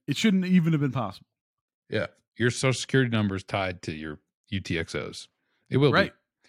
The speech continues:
Speaker 1: It's, it's
Speaker 2: If
Speaker 1: exactly
Speaker 2: you buy
Speaker 1: right.
Speaker 2: the K-, I mean, it, it is tied to 'em
Speaker 1: Yeah.
Speaker 2: already.
Speaker 1: Yeah, that's a good point. Just,
Speaker 2: 'Cause,
Speaker 1: just
Speaker 2: like,
Speaker 1: indirectly, right.
Speaker 2: Yeah, dude. K Y, I mean, like, to be honest, like,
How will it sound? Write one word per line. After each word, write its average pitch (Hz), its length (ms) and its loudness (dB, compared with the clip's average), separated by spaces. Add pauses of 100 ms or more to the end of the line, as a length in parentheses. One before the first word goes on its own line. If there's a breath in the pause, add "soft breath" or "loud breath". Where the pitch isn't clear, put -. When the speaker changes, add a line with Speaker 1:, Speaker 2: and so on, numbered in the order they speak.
(140 soft breath)
Speaker 1:
It's, 139 160 -4
it's 135 240 -4
Speaker 2:
If 135 100 4
Speaker 1:
exactly 135 140 4 (160)
Speaker 2:
you 139 60 6
buy 147 60 6
Speaker 1:
right. 160 100 4
Speaker 2:
the 160 180 2
K-, - 40 -2
I 156 40 2
mean, 175 160 2
it, 160 100 2
it 160 340 2
is 139 360 0
tied 80 320 -4
to 80 160 -6
'em 110 60 -6
Speaker 1:
Yeah. 101 120 -4
Speaker 2:
already. 101 300 4
Speaker 1:
Yeah, 123 80 -2
that's 113 160 -6
a 110 40 -10
good 110 100 -10
point. 107 260 -12 (140)
Just, 110 100 -6
Speaker 2:
'Cause, 120 160 4
Speaker 1:
just - 20 4
Speaker 2:
like, 113 280 2 (260)
Speaker 1:
indirectly, 113 560 -8
right. 101 200 -16 (1900)
Speaker 2:
Yeah, 98 240 0
dude. 76 260 -8 (260)
K 160 160 2
Y, 180 140 4
I 127 140 0
mean, 143 280 2
like, 120 240 2 (680)
to 127 40 -14
be 147 140 4
honest, 135 460 4
like, 110 300 2